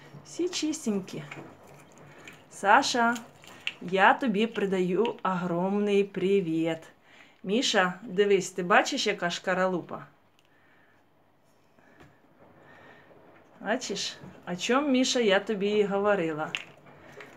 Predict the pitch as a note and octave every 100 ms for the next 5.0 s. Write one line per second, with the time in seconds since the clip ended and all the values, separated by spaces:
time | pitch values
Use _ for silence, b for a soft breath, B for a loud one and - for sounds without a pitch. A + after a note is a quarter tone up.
0 | B - - - - - - - - -
1 | - - - - - - B B B -
2 | - D4+ G4+ F#4+ F#4 F4+ F4 E4 D3+ C#3+
3 | - - - - - - - B B B
4 | B B B B - G3 G3+ A#3 C#4+